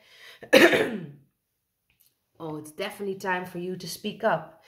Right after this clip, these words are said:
It's definitely time for you to address certain emotions, um, even if it's just expressing them or owning up to them for yourself. Um, maybe write them down or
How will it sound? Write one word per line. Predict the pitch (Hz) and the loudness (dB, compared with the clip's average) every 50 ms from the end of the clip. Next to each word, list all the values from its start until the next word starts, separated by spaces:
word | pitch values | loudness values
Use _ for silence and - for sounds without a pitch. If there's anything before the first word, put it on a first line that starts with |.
| - - - - | -20 -20 -18 -10
It's | - 175 170 - | -10 -10 -10 -10
definitely | - - 214 214 214 214 226 220 214 208 | -2 0 0 0 0 -4 -4 -4 -4 -4
time | - - 202 196 190 190 | -4 -8 -6 -6 -6 -10
for | 190 - 190 | -10 -10 -10
you | 180 170 185 185 185 180 185 180 180 - | -8 -6 -6 -6 -6 -6 -8 -10 -10 -10
to | 185 180 180 175 175 170 160 165 165 - - - - - - - | -8 -6 -4 -4 -4 -4 -4 -6 -8 -10 -16 -20 -20 -20 -10 -10
address | 185 170 175 180 190 214 220 - | -10 -8 -2 0 0 0 0 -2
certain | - 233 233 226 233 233 233 226 233 - | -4 -4 -4 -4 -6 -8 -8 -8 -10 -8
emotions, | - 196 202 196 202 208 214 214 - 247 233 240 262 262 - - - - - - - _ | -6 -6 -4 0 0 0 0 0 -2 -6 -6 -6 -6 -8 -10 -12 -14 -18 -20 -20 -16 _
um, | - 180 180 175 180 180 180 180 - - _ | -6 -4 -4 -4 -4 -6 -8 -12 -16 -14 _
even | 220 262 294 302 302 | -6 -6 -6 -4 -4
if | 285 285 233 | -4 -4 0
it's | 233 226 220 220 - | 0 0 0 0 -4
just | - 214 208 202 196 - - - - - _ _ _ _ _ _ _ _ _ _ | -4 -4 -4 -2 -4 -10 -14 -16 -18 -20 _ _ _ _ _ _ _ _ _ _
expressing | - 175 - - - - - - 208 208 214 214 247 240 240 233 | -18 -12 -10 -10 -10 -12 -6 -2 -2 -2 -2 -4 -6 -8 -6 -4
them | 240 233 233 233 233 233 233 233 - - | 0 2 2 0 0 -4 -10 -12 -10 -8
or | 185 185 185 185 185 180 180 180 - | -6 -4 0 0 0 0 -2 -2 -2
owning | 185 196 208 214 214 208 | -2 -2 0 -2 -2 -2
up | 208 220 - | -4 -6 -6
to | - - | -6 -8
them | 214 - 196 196 196 196 | -6 -6 -6 -6 -6 -8
for | 185 - - 190 | -10 -10 -10 -6
yourself. | 180 170 165 165 - - - 165 165 196 269 320 - - - - - - - - - - | -6 -6 -6 -6 -10 -2 0 0 2 2 0 -4 -8 -14 -18 -20 -18 -18 -18 -18 -10 -4
Um, | 170 170 165 165 165 170 170 - - | -2 0 0 0 -2 -4 -6 -6 -6
maybe | 175 180 190 190 208 196 - - - | -6 -4 -4 -4 -6 -8 -10 -14 -16
write | 151 147 170 170 180 170 | -10 -4 -2 -2 -2 -2
them | 175 180 175 175 | -4 -4 -4 -4
down | 160 170 160 160 175 208 220 214 | -2 0 0 0 2 0 0 -2
or | 190 175 170 165 | -2 -4 -4 -6